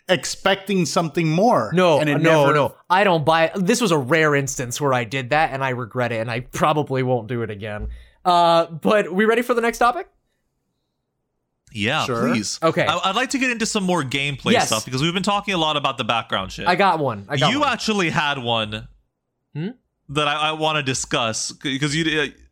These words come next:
Speaker 3: I wanna see if it's the one you're gonna bring up.
Speaker 2: Oh, no, that's another one. That, yeah, we were talking a little bit before. No, that's
Speaker 3: Um,
Speaker 2: another one. So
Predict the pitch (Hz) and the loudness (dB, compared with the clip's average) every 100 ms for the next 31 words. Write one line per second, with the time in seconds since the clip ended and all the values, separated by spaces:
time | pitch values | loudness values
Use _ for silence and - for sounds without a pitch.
0 | _ _ _ _ 143 147 156 180 151 147 | _ _ _ _ -4 0 0 0 -2 -2
1 | 151 143 131 131 127 120 113 123 107 262 | 0 0 0 -2 -2 -2 -2 0 2 4
2 | 285 175 160 190 175 165 208 185 160 196 | 4 2 2 2 4 2 2 2 4 4
3 | 156 175 180 220 190 185 190 190 170 165 | 2 0 2 4 4 4 4 2 2 2
4 | 156 139 - 160 139 196 175 170 208 185 | 0 -2 0 0 2 4 4 4 2 2
5 | 196 175 139 | 4 2 2